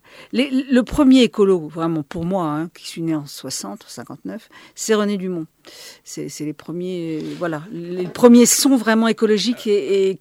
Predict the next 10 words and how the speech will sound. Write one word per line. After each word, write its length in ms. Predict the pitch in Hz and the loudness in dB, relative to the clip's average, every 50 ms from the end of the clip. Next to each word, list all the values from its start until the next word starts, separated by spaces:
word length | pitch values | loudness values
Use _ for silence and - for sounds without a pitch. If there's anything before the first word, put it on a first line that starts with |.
| - - _ _ - - | -12 -20 _ _ -2 0
et 100 | 190 196 | 2 4
alertants. 540 | 202 214 220 220 196 - - - 180 165 160 - - - 339 - - - - _ _ 440 | 4 4 4 2 2 0 -4 -2 -2 -2 -2 -6 -10 -14 -14 -16 -18 -20 -20 _ _ -10
Le 200 | - 214 214 220 | -2 4 6 8
monde 200 | 226 262 285 277 | 8 8 8 6
paysan, 520 | - 269 254 233 220 240 269 302 302 - - _ _ _ _ _ _ - 202 | 6 4 4 4 4 4 4 4 4 2 -2 _ _ _ _ _ _ 0 2
euh, 1120 | 196 190 190 185 185 185 180 175 185 185 185 180 170 180 175 170 165 165 156 151 - - - - - - 139 139 - - - - - | 4 4 4 4 2 2 2 2 2 0 0 0 -2 -4 -6 -6 -8 -10 -10 -12 -12 -14 -16 -16 -20 -18 -18 -18 -18 -18 -18 -16 -12
s'imprègne 680 | - - - 262 240 240 - - 277 294 320 359 330 285 | -8 -4 0 2 2 2 2 2 4 4 6 6 4 2
de 120 | 214 214 | 2 0
justement 420 | 185 190 196 - - 233 208 247 247 | -2 -2 -4 -2 -2 -2 -2 -2 -6
de 80 | 220 | -6